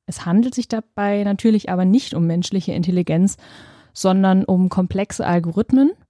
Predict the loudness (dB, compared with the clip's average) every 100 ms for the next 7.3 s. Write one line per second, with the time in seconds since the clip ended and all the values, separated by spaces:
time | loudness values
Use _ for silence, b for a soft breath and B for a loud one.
0 | _ -2 0 0 -4 -4 -6 -6 -4 -6
1 | -6 -8 -8 -6 -6 -4 -2 -2 -4 -2
2 | -2 2 2 0 b b b b -4 0
3 | 2 0 -2 2 0 2 2 2 2 0
4 | 0 -4 -2 -4 -2 -2 0 0 0 -4
5 | -16 _ -6 -4 -2 -2 -2 -4 -4 -6
6 | -10 _ _ _ _ _ _ -10 -2 2
7 | 2 0 -2